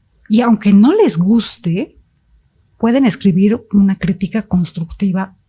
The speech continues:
hacia tu trabajo. Eso también hay que tomarlo en cuenta, aunque no les guste. Porque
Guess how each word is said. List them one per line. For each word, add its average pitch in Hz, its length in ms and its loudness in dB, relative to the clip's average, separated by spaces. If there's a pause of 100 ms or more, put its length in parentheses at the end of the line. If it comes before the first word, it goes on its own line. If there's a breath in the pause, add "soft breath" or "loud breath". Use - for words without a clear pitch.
(500)
hacia - 260 -8
tu 185 140 -10
trabajo. 214 520 -6 (460)
Eso 202 200 -6
también 190 300 -2
hay 165 80 0
que 160 100 -16
tomarlo 175 320 -4
en 170 100 -4
cuenta, 156 380 -6
aunque 185 240 -6
no 185 140 -2
les 190 180 -2
guste. - 380 -10 (1080 soft breath)
Porque 165 680 -4